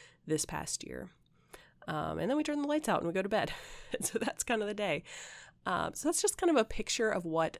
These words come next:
my habits look like throughout the day, starting with intentional time in the morning, um, with the Bible and prayer, like, my time with Jesus. And then throughout the day, having different, um, I,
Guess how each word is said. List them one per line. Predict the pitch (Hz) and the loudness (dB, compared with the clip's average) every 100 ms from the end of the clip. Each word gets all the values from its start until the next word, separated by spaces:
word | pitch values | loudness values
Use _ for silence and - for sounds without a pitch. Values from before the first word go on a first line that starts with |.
| _ | _
my | - 156 156 220 | -4 0 2 0
habits | 214 214 226 233 - - | 0 -2 0 -2 -4 -2
look | 175 170 185 | -4 -2 -2
like | 170 165 - | -2 -2 -8
throughout | - 165 151 151 | -4 0 0 0
the | 156 | -4
day, | - 90 - 190 - - - - | -4 -4 -6 -10 -12 -20 -20 -12
starting | - - - 180 214 226 233 233 - | 0 4 6 6 6 6 6 2 -2
with | 170 165 160 156 | 4 6 6 4
intentional | 151 147 - 156 - 214 214 | 0 0 0 -2 0 2 0
time | 220 214 202 196 196 196 | 0 -2 0 0 0 0
in | 165 185 | 0 2
the | 233 | 4
morning, | 202 180 175 165 170 - - - - | 4 6 6 4 2 -4 -20 -20 -12
um, | 156 143 147 | -8 -6 -4
with | 147 | -2
the | 143 | -2
Bible | 147 151 190 196 | 4 6 6 4
and | 165 147 | 2 2
prayer, | - 143 127 | 2 2 -2
like, | 127 | -4
my | 156 156 165 208 | -2 4 4 4
time | 202 - 170 156 151 - | 2 -2 -2 2 0 0
with | 151 151 | -4 -4
Jesus. | - 151 156 - 82 - - - _ _ _ _ _ _ - | -6 -6 -4 -6 -6 -6 -8 -10 _ _ _ _ _ _ -4
And | 180 | 0
then | 165 | 2
throughout | 160 170 151 143 | 2 4 4 2
the | 156 | 0
day, | 262 277 185 151 165 - - - | 4 6 6 4 2 -2 -20 -14
having | - 202 190 196 | 4 6 6 4
different, | 175 175 180 156 - - - | 2 2 2 2 0 -8 -8
um, | 156 151 143 143 - _ - | -8 -6 -6 -8 -12 _ -14
I, | 196 | -14